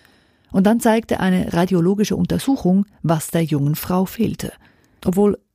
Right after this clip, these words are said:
fehlte ist hier das falsche Wort, denn sie hat eher etwas zu viel.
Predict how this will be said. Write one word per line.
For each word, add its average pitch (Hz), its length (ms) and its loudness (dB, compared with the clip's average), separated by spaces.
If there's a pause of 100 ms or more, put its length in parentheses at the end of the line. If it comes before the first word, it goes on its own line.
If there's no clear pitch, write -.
fehlte 269 680 0 (100)
ist 185 180 0
hier 190 320 0 (240)
das - 200 -2
falsche 185 320 0
Wort, - 380 -4
denn 185 220 2 (320)
sie - 180 2
hat 185 180 -4
eher 180 280 2
etwas - 380 -4
zu 175 100 -2
viel. - 460 -2